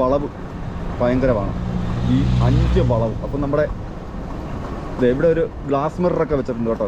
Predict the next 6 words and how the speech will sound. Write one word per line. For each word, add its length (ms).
കാരണം 180
എന്താ 140
വെച്ചാൽ 200
നമുക്ക് 240
ഓപ്പോസിറ്റ് 320
വരുന്നുണ്ടോ, 280